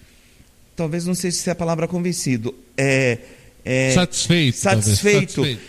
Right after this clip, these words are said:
Speaker 1: com que, pô, realmente, ele falou que a parede amarela ficaria melhor que a azul. Tá certo, obrigado, viu? Ah, valeu, é isso aí, entendeu? Porque não adianta uma resposta pra mim,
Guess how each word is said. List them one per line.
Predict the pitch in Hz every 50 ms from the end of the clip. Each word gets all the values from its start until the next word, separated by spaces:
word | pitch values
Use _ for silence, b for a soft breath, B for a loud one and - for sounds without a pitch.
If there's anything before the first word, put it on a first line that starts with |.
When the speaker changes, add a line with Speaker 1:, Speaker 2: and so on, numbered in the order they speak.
| - - -
Speaker 1:
com | 151 156 156
que, | - 180 -
pô, | - - 151 156 160 165 165 156 143 - -
realmente, | 165 165 165 151 135 131 131 127 160
ele | 143 135
falou | 135 - 151 147 147
que | - 160
a |
parede | 147 - 160 151 143 147 147 143 135 156
amarela | 147 143 135 131 143 151 156 160 147 120 107 110 B B B B B B -
ficaria | - 151 147 - 160 147 143 147 147
melhor | 147 147 143 143 143 143
que | 143 - -
a | 156
azul. | 156 151 120 120 131 120 117 110 - - b b b b b b b b b - - - _
Tá | - 156 151
certo, | - - 127 110 104 101 - 131
obrigado, | 123 135 135 127 131 120 117 110 104 113 113
viu? | 104 120 143 143 139
Ah, | 131 123 110 107 92 - - -
valeu, | - 92 117 135 123 120 131 135 143 156 156 156 B B B B B B
é | - 127 135
isso | 139 135 - - 156
aí, | 143 131 113 110
entendeu? | 107 104 - 123 117 123 131 120 107 B B B B B B -
Porque | 139 139 131 170
não | 165 170
adianta | 165 151 143 170 196 233 226 240
uma | 214 196 180
resposta | 160 165 151 - - 160 151 151 151 - - 143
pra | - 139 139
mim, | 139 160 185 190 165